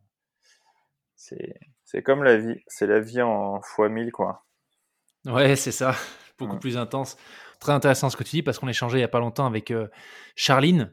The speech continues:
Speaker 1: Ouais.
Speaker 2: euh, Charline Vasny, qui est une, une athlète olympique, euh, belge,
Speaker 1: Mm.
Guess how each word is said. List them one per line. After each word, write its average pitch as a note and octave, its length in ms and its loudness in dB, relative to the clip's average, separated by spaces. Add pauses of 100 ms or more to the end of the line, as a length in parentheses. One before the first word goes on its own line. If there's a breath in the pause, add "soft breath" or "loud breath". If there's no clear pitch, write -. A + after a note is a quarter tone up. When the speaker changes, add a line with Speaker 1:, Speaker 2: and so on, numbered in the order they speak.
Speaker 1:
Ouais. A2 100 2
Speaker 2:
euh, G#2+ 260 0
Charline B2+ 300 -4
Vasny, C3+ 340 -4
qui B2+ 100 -4
est - 40 0
une, A2+ 120 -2
une G#2+ 240 -2
athlète A#2 300 -4
olympique, A2+ 420 -6
euh, G2+ 320 -6
belge, D3+ 320 2 (100)
Speaker 1:
Mm. A2+ 140 -6